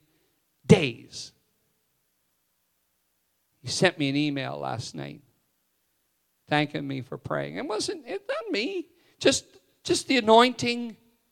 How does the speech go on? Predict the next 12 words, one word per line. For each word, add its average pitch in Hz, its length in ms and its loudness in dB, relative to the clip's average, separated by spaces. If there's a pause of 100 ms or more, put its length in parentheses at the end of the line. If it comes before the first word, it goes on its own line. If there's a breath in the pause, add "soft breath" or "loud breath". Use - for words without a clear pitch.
(420)
that 196 140 2
God's 220 340 8
even 214 220 2
concerned 180 460 2
about 180 280 -2
someone's 185 380 -4
house. - 520 -12 (1800)
He's 302 200 -4
so - 220 -2
concerned 269 640 2
about - 400 -8
us - 340 -10